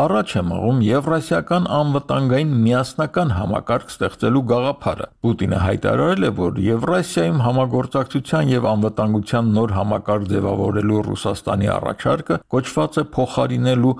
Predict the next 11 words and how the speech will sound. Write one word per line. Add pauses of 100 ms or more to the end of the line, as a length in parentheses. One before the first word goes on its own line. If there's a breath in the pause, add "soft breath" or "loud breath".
(200 loud breath)
Եվրոատլանտյան
հնացած
մոդելին,
որը
նրա
խոսքերով
առավելություն
էր
տալիս
առանձին
երկրների։